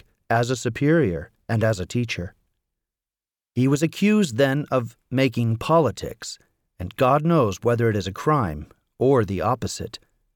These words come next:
to make the politics of Jesus Christ and to raise up political men who will use all the legitimate, even all the legal means in order to drive away from the city the enemies of our Lord Jesus Christ. Indeed,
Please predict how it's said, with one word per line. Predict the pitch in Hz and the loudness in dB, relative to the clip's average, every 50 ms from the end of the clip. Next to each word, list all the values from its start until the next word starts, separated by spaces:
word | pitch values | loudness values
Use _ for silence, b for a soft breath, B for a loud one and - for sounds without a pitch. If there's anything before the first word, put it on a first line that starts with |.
| _ _ _ | _ _ _
to | - 127 | -2 -2
make | 123 113 110 120 135 156 156 - | 0 0 0 0 0 0 -2 -4
the | - - | -6 -6
politics | 156 - - 160 160 170 165 165 - - 131 117 117 - | -6 -2 0 2 4 4 4 2 0 -2 -2 -4 -2 -2
of | - 107 92 | -2 -2 -2
Jesus | 92 107 117 107 92 90 - | -2 -2 -2 -2 -4 -6 -10
Christ | - - - 151 147 110 87 85 - - - - _ _ _ _ _ _ - | -6 -2 0 0 0 0 -2 -6 -10 -16 -20 -20 _ _ _ _ _ _ -6
and | 110 | -2
to | 104 113 | -2 -2
raise | 98 98 110 123 135 143 143 120 | 0 0 2 2 4 2 2 4
up | 147 143 - - | 2 2 2 0
political | - 113 113 120 120 123 117 - 110 | -2 0 0 2 0 0 0 -2 -2
men | 104 107 120 139 135 101 | -2 0 -2 -2 -2 -2
who | 92 101 110 | -2 -2 -2
will | 107 107 104 | -2 -2 -2
use | 95 104 117 113 107 - - | -2 0 0 0 -2 -2 -2
all | _ 131 135 143 151 151 | _ 2 4 4 4 4
the | 151 151 | 2 0
legitimate, | 127 120 110 95 104 127 127 139 139 139 135 - b b b b b b _ _ _ - | 0 -2 -2 0 0 0 0 0 -2 -4 -6 -8 b b b b b b _ _ _ -2
even | 120 147 180 170 160 156 | 0 2 2 4 2 2
all | - - 139 143 143 131 | 2 2 2 2 4 2
the | 139 131 | 2 0
legal | 139 151 175 185 160 117 101 92 | 0 0 -2 -2 -2 -2 -2 -2
means | 90 87 87 82 85 85 85 - - - | -2 -4 -6 -6 -6 -8 -8 -10 -8 -6
in | 120 120 - - | -4 -2 0 0
order | 143 143 147 147 | 0 0 -2 -4
to | - - | -4 -6
drive | 113 104 - 107 117 117 120 131 127 127 | -8 -6 -2 -2 0 0 2 0 0 0
away | 127 120 131 135 139 127 | -2 0 0 0 0 0
from | 117 - 117 | -2 -2 -4
the | 110 107 | -2 -2
city | - - - 143 117 107 95 95 - _ _ _ _ _ _ _ | -4 -4 -4 -4 -2 -2 -4 -6 -10 _ _ _ _ _ _ _
the | - 113 110 - | -6 -6 -4 -4
enemies | 131 131 135 139 123 110 95 87 82 78 - | -4 -2 0 0 0 0 -2 -4 -6 -10 -8
of | - - 110 | -4 -2 0
our | 104 104 104 | 0 0 0
Lord | 101 107 113 110 104 98 | 0 0 0 0 0 0
Jesus | 92 101 104 95 85 82 - | -2 -4 -4 -4 -6 -8 -10
Christ. | - - 123 117 101 85 82 - - - - _ _ _ _ _ _ _ _ _ _ _ _ _ _ _ _ _ _ _ _ _ _ _ _ _ _ _ - | -8 -4 -2 -2 -2 -2 -4 -10 -14 -18 -20 _ _ _ _ _ _ _ _ _ _ _ _ _ _ _ _ _ _ _ _ _ _ _ _ _ _ _ 0
Indeed, | 143 151 147 131 156 156 131 113 101 98 | 2 2 2 2 2 2 2 0 -2 -4